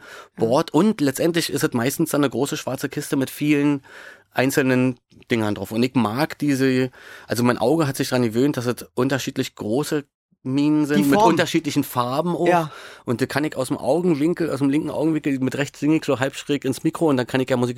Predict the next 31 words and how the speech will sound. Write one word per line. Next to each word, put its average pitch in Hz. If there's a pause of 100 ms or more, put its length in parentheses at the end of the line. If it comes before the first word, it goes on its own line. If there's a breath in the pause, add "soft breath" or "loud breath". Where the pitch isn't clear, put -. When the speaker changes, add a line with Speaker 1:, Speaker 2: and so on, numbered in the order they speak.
(120)
Speaker 1:
während 135
dem 135
Singen 135
teilweise 131
was 120
oben 160
dr-, 143
umswitchen 170 (240 loud breath)
und 117
dann 117
kann 156
ich 160
jetzt 160
so 139
aus 131
dem 127
Augenwinkel 139
raus 123
sehen 135 (200 loud breath)
und 117
da 120
so, 110
uah, 135
so 123
hinlatschen. 104
Und 101
das 120
finde 127
ich -
irgendwie 123
gut. 139